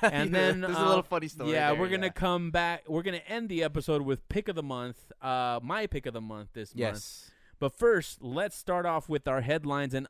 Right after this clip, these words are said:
Speaker 1: I'll kick it off. Randy, I'm stuck between a rock and a hard place.
Speaker 2: There's a lot of good shit that came out this week.
Speaker 1: I'm leaning
Speaker 2: So
Speaker 1: hard,
Speaker 2: where are we
Speaker 1: though.
Speaker 2: gonna start, John?
Speaker 1: I'm leaning hard, man.
Speaker 2: On the
Speaker 1: So
Speaker 2: Z.
Speaker 1: here
Speaker 2: You're,
Speaker 1: are the
Speaker 2: you're saying the
Speaker 1: rock and
Speaker 2: Z.
Speaker 1: the hard place, right?
Speaker 2: Okay.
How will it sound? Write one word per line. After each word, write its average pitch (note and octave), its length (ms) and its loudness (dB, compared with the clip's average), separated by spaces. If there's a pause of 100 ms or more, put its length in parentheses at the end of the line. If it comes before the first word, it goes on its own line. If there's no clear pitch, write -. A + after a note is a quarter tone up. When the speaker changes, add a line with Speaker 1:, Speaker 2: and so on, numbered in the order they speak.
Speaker 1:
I'll E3 260 0
kick D#3 240 -6
it C3+ 80 -4
off. B2+ 300 0 (200)
Randy, D#3 640 -4
I'm D3+ 240 -2
stuck - 400 -6
between B2 640 -6
a A2 120 -8
rock A#2 500 -4
and B2 100 -12
a A2+ 60 -12
hard A2 260 -10
place. G2 160 -10
Speaker 2:
There's F3+ 360 2
a F3 60 2
lot G3+ 400 6
of F3+ 140 -2
good E3 340 0
shit - 360 -2
that A#2 100 -6
came A2 220 -6
out G2 100 -6
this - 160 -14
week. B2 80 -4
Speaker 1:
I'm C#3+ 140 -4 (100)
leaning F#3 240 -2
Speaker 2:
So D#3+ 100 6
Speaker 1:
hard, D3 200 6
Speaker 2:
where A#3 100 12
are B3 80 8
we B3 60 6
Speaker 1:
though. A3 80 2
Speaker 2:
gonna A3+ 120 2
start, D3+ 280 0
John? C#3 280 2
Speaker 1:
I'm E3 220 -2
leaning G#3+ 320 0
hard, E3+ 500 2
man. G#2+ 140 -4
Speaker 2:
On E3+ 540 6 (920)
the D#3+ 100 2
Speaker 1:
So F#3+ 400 10
Speaker 2:
Z. C#3+ 140 -4
Speaker 1:
here A#3+ 180 4
Speaker 2:
You're, B3 120 8
Speaker 1:
are A#3 60 4
the G#3 100 4
Speaker 2:
you're F3 80 6
saying D3 80 -2
the F#3+ 60 4
Speaker 1:
rock F3+ 220 6
and E3+ 100 2
Speaker 2:
Z. E3 40 4
Speaker 1:
the D3+ 100 0
hard D3 260 4
place, A2+ 320 -2
right? B2 220 2
Speaker 2:
Okay. B2 400 -2